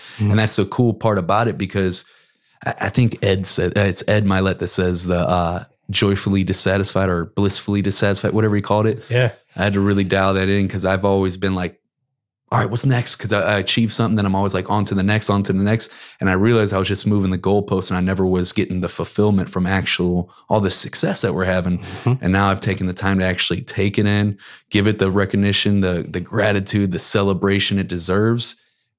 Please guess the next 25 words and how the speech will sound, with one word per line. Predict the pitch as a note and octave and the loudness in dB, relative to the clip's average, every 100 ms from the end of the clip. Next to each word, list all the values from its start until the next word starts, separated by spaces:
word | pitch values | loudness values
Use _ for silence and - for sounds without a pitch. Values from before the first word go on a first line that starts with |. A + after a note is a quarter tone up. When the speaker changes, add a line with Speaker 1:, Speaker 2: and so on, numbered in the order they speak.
| _ _ - | _ _ -6
Speaker 2:
and | F2+ F2 | -4 -2
then | G2 A2 G#2+ G2+ | 0 2 2 2
go | F#2 F2+ | 0 0
on | F2 | -2
to | F2 | -2
the | F2+ | 0
next. | F#2 F2+ - | 0 0 -2
And | F#2 | -4
I | |
found | - G#2 G2+ F#2+ | 0 0 2 2
that | F2+ | 0
to | F2+ | -4
be | E2+ F2 | -2 -2
very | E2+ - G#2 F#2+ F#2+ | -4 -6 -2 -2 -2
fucking | - F2 - E2+ | -4 -4 -2 0
useful | F#2+ F#2+ - | 2 0 0
in | E2+ | -2
the | E2+ | 0
process, | F#2+ F#2 F#2 F2 | 0 0 0 -2
especially | - - B2+ - A2+ | 0 0 0 0 -2
for | F#2 | -2
people | G#2+ G2 F2 | -2 -2 -2
like | F2 | 0
us | G2 F2 - - - | 0 0 -2 -6 -8
Speaker 1:
Mm-hmm. | G2 A#2 | -4 -2